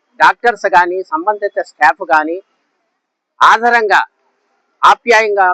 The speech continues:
ప్రేమాభిమానంతో ట్రీట్ చేయాలని, అలాగే డాక్టర్స్ ప్రిస్క్రైబ్ చేసినటువంటి మెడికల్ టెస్టులన్నీ కూడా ఇక్కడే అయ్యేటట్టు, ఎందుకొరకంటే ఇక్కడ ఒకటి ఉంటుంది, ఒకటి లేవ-, ఉండట్లా. వాళ్ళు మరలా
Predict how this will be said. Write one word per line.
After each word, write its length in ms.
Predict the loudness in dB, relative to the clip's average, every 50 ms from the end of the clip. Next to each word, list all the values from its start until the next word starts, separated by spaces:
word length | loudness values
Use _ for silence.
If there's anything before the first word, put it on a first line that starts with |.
| -2 -6
ప్రేమాభిమానంతో 1000 | -4 0 0 0 2 2 0 -2 0 -2 -4 -4 -2 -2 -4 -6 -4 -2 0 0 0 -2 -4 _ _ _ _ _ _ 0
ట్రీట్ 240 | 2 2 2 0 0 2
చేయాలని, 460 | 2 4 4 2 0 -2 -6 -8 -12 _ _ _ _ _ -20 _ _ _ _ _ _ _ _ 0 2
అలాగే 340 | 4 4 2 2 -2 -4 -4 -6 _ _ _ _ _ _ _ _ _ _ _ _ _ _ _ _ _ _ _ 2
డాక్టర్స్ 460 | 2 2 2 0 -2 -2 -2 -4 -12 -10 -4
ప్రిస్క్రైబ్ 400 | -4 -4 -2 0 0 0 0 2 0
చేసినటువంటి 580 | -4 -2 -2 -4 -4 -2 -2 -2 -2 -2 -4 -6 -6 _ _ _ _ _ _ _ _ _ _ _ -4 -2
మెడికల్ 340 | -2 0 0 0 -2 0 2
టెస్టులన్నీ 460 | 0 0 0 0 0 0 0 0 -4 -2 0 0
కూడా 180 | 2 2 2 0 -4 _ _ _ _ _ _ _ _ -14 -14 -10
ఇక్కడే 260 | -2 0 2 2 2 2 2
అయ్యేటట్టు, 500 | 2 0 0 0 0 -2 -2 -4 -10 -18 -18 _ -8 -6
ఎందుకొరకంటే 560 | -4 0 2 2 0 0 0 -4 -4 0 0 -2 0
ఇక్కడ 120 | 0 0 0 0
ఒకటి 180 | -2 -2 -6 -6
ఉంటుంది, 300 | -2 0 0 0 2 2 2 2
ఒకటి 180 | 0 -2 -2 -2 2 2
లేవ-, 520 | 2 2 2 -2 _ -4 -2 -2 -2 -2 -6 _ _ _ _ -6 -4 0
ఉండట్లా. 380 | 2 0 0 2 0 0 0 0 _ _ _ _ _ -2
వాళ్ళు 320 | 2 4 4 4 2 0 -4 -4 0 0
మరలా 240 | 0 2 2 0